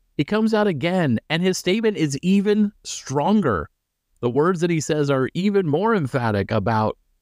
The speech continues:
uh, you know, "This is my forever job. I'm gonna, re-, you know, this is the last job I want." Like, I mean, just, like, insane doubling down.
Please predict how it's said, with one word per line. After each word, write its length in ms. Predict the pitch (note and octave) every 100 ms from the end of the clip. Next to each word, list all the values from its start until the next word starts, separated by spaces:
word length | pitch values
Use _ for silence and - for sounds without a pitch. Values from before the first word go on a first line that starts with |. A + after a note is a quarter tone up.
| _ _ _ -
uh, 120 | - -
you 120 | B2+
know, 120 | A2+
"This 220 | G#2 D3
is 80 | B2
my 120 | C#3
forever 380 | C3 C3 B2 C3
job. 580 | A2 B2 A#2+ A2+ A2+ A#2+ _ - _ _
I'm 120 | B2
gonna, 160 | B2+ A#2+
re-, 200 | A#2 B2
you 120 | C3+
know, 280 | A#2+ G#2+ G#2+ -
this 140 | C3
is 60 | -
the 60 |
last 260 | A#2 B2 A#2
job 200 | B2+ A#2+
I 80 | A#2+
want." 400 | F#2+ B2 B2 -
Like, 200 | A2+ - -
I 60 | B2+
mean, 220 | C#3+ C#3
just, 240 | B2+ E3 -
like, 240 | C3 G2+ _ _
insane 720 | C#3+ D3 B2+ - G#3+ C4 A3 B2
doubling 380 | C#3+ D3 C#3+
down. 460 | A#2+ B2 G2 F2 A2+